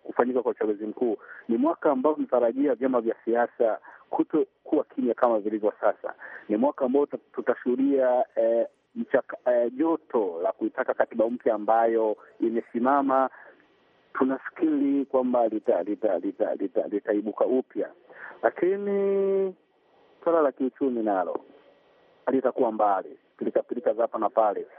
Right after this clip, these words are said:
miradi ambayo serikali ime-, ime-, imewekeza kujen-, kujenga flyover, kujenga reli ya standard gauge, eh, upanuzi wa uongezaji wa, wa, wa, wa, wa umeme. Kwa hiyo ni mambo ambayo, eh,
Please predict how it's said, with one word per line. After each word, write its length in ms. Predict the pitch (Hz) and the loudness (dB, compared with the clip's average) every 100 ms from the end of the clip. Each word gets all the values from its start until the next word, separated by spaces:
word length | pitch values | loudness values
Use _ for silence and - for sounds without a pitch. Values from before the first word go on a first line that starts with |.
| - | -8
miradi 380 | 101 117 127 127 | 0 2 2 0
ambayo 340 | 113 117 123 113 | 0 2 2 0
serikali 480 | 117 107 - 117 113 | -4 -2 2 2 0
ime-, 200 | 107 107 | -2 -2
ime-, 220 | 95 104 95 | -2 -4 -4
imewekeza 960 | 101 104 107 104 117 113 107 117 113 107 - - - | -2 0 0 0 -2 -2 0 2 2 -2 -10 -16 -8
kujen-, 320 | - 156 - - | -4 -2 -4 -4
kujenga 420 | - 113 117 110 | -4 -2 0 -2
flyover, 1080 | - 110 104 113 117 110 117 117 117 117 113 | 0 0 2 2 2 2 2 4 4 2 0
kujenga 640 | 95 90 110 110 113 110 107 | -6 -4 -4 0 0 2 2
reli 340 | 107 113 117 | 2 2 2
ya 80 | 113 | -2
standard 420 | - 117 113 104 | -2 -4 -4 -4
gauge, 340 | - 123 123 117 - - - - - - | 0 2 0 -4 -16 -20 -18 -16 -12 -4
eh, 340 | 104 110 101 | 0 2 2
upanuzi 680 | 113 - 113 120 127 113 120 | -2 -2 0 2 0 0 2
wa 500 | 113 113 107 98 95 | 2 4 2 2 0
uongezaji 720 | 107 110 110 110 123 120 117 | 0 -2 -2 -2 0 0 0
wa, 340 | 113 110 107 | 2 2 2
wa, 180 | 101 95 | 2 0
wa, 240 | 92 87 82 71 78 98 | -2 -4 -4 -6 -6 -4
wa, 160 | 90 | -4
wa 280 | 87 92 76 | -2 -2 -2
umeme. 580 | 90 101 120 123 120 117 - - | -4 0 2 2 0 -2 -4 -2
Kwa 140 | 156 | 0
hiyo 100 | 160 | 0
ni 60 | 143 | 0
mambo 240 | 160 151 | 0 2
ambayo, 680 | 131 127 143 139 139 131 127 | 2 4 4 4 4 2 2
eh, 120 | 127 | -2